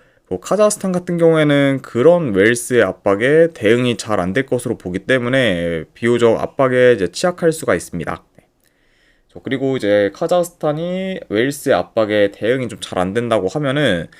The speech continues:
어, 더더욱 이제 롱볼 비중이 커질 수가 있다고 보여지고, 어, 그러다 보면은 이제 카자흐스탄의 공격이 더 단조로워질 우려가 있는 경기다,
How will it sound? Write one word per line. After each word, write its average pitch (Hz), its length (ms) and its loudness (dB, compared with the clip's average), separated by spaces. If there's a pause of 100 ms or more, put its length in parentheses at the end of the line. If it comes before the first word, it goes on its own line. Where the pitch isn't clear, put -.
(220)
어, 87 140 -8
더더욱 170 480 4
이제 117 140 2
롱볼 135 440 0
비중이 110 440 -4
커질 165 280 -6
수가 156 300 -4
있다고 95 480 -4
보여지고, 95 640 -4 (200)
어, - 160 -4
그러다 120 280 0
보면은 131 540 -2
이제 - 100 -4
카자흐스탄의 156 720 -2
공격이 95 440 -6
더 92 240 -2
단조로워질 98 720 0
우려가 90 360 -2
있는 82 200 -4
경기다, 87 440 -6